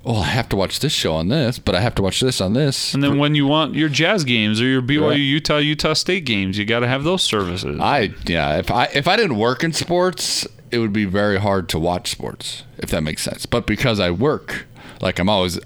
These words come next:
Speaker 1: I'm
Speaker 2: You're at
Speaker 1: either,
Speaker 2: every
Speaker 1: I,
Speaker 2: Jazz
Speaker 1: I'm
Speaker 2: game.
Speaker 1: at every game,
Speaker 2: Yeah.
Speaker 1: or I'm at every Utah game, or every, you know, or I have the ability to watch all these games.
Speaker 2: Yeah.
Speaker 1: So.
Speaker 2: Uh, all right,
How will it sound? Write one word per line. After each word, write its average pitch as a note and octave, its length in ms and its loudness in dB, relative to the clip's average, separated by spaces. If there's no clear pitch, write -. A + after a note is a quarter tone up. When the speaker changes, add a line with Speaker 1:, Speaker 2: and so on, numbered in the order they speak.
Speaker 1:
I'm G2+ 100 2
Speaker 2:
You're E3+ 160 4
at D3 120 2
Speaker 1:
either, - 80 0
Speaker 2:
every C3+ 180 2
Speaker 1:
I, C3 80 4
Speaker 2:
Jazz D3 180 4
Speaker 1:
I'm B2 80 0
Speaker 2:
game. G2 100 2
Speaker 1:
at D3+ 320 2
every G2+ 220 0
game, F#2 400 0
Speaker 2:
Yeah. G2 60 2
Speaker 1:
or G#2+ 200 4
I'm F#2+ 360 2
at G#2+ 260 2
every G2 280 0
Utah F#2 340 0
game, F2 260 0
or F2+ 100 2
every, F2+ 320 0
you G2 60 2
know, F2 120 2
or F2+ 260 2
I F2+ 80 2
have G2+ 240 0
the G2 140 2
ability F#2 380 2
to E2 60 0
watch F#2 280 0
all D2 60 -2
these - 180 -6
games. - 400 -4
Speaker 2:
Yeah. G#2 200 0
Speaker 1:
So. - 60 -8
Speaker 2:
Uh, E3+ 40 2
all G#3+ 360 4
right, A3 240 2